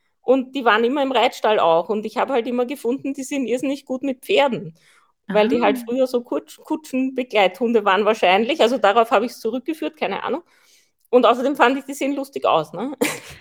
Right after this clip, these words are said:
Speaker 2: Ja, das wollte ich nämlich gerade fragen, weil, äh, wir hatten ja auch schon bei Instagram kurz geschrieben und Dalmatiner sieht man ja wirklich unglaublich selten nur noch.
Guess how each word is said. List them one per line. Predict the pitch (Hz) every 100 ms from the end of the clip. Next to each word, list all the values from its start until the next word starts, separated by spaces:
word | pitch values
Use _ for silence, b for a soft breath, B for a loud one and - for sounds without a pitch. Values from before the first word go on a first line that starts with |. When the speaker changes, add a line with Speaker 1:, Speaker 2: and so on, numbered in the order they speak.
| _
Speaker 2:
Ja, | 226 226
das | 226
wollte | 240 254
ich |
nämlich | 285 262 -
gerade | 214 208
fragen, | 202 - 277 311 233 240 262 220
weil, | 196 196 202 202 196
äh, | 196 185
wir | 190
hatten | 190 202
ja | 190
auch | 185
schon | -
bei | 175 170
Instagram | 202 - 208 190 185
kurz | 190 -
geschrieben | 190 - 202 208 233 226
und | 190 185
Dalmatiner | 180 180 180 208 202
sieht | 190
man | 190 185
ja | 175
wirklich | 180 185 175 - _
unglaublich | - 233 254 190 175 165 175 165
selten | 160 165 190 247 - 175
nur | 170 165
noch. | 165 208 285